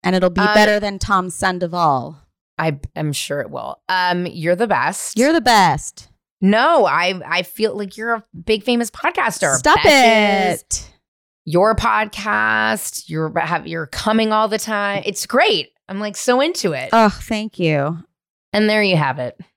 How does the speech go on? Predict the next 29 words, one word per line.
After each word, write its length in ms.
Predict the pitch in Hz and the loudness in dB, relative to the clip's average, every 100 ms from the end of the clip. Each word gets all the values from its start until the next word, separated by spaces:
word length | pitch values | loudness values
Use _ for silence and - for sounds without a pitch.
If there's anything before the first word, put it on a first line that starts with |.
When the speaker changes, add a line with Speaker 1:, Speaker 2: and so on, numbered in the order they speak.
| _ _ - | _ _ -2
Speaker 2:
Listen, 280 | 220 220 185 | 0 0 0
I 180 | 185 190 | -2 -2
think 220 | 214 196 | -2 0
Remy's 320 | 185 185 156 | 0 0 0
right. 360 | 151 160 165 - 165 _ _ - | 2 2 0 -4 -20 _ _ -4
I 140 | 170 | -2
think 240 | 165 185 180 | 0 -2 -2
this 160 | 170 | -4
whole 220 | - 156 147 | 0 0 0
thing 260 | 156 151 | 0 -2
was 120 | 143 127 | -2 -4
planned. 640 | - 147 147 160 170 - _ _ _ _ _ | -4 -2 -2 -4 -8 -12 _ _ _ _ _
I 100 | 170 | -2
think 240 | 160 170 - | 0 0 -2
this 220 | 151 - | -2 -2
guy, 560 | 160 147 147 143 143 - | -2 0 0 0 -4 -6
he 180 | - 165 | -10 -8
gives 380 | 233 220 185 | -4 -4 -2
me, 160 | 180 160 | 0 0
like, 260 | 147 139 151 | -2 -4 -4
major 720 | 151 156 156 156 143 151 147 | -4 -2 -2 -2 -4 -4 -4
weasel 520 | 135 139 131 127 113 | -4 -6 -4 -4 -4
vibes. 560 | 107 101 87 90 - - - | -6 -6 -12 -10 -8 -8 -8
I, 140 | 151 - | -8 -2
again, 440 | 165 165 101 - - | 0 0 -2 -10 -8
I 60 | 143 | -6
don't 200 | 123 156 | -6 -2
know 180 | 165 175 | 2 2
him. 460 | 185 170 170 170 | 2 0 -2 -6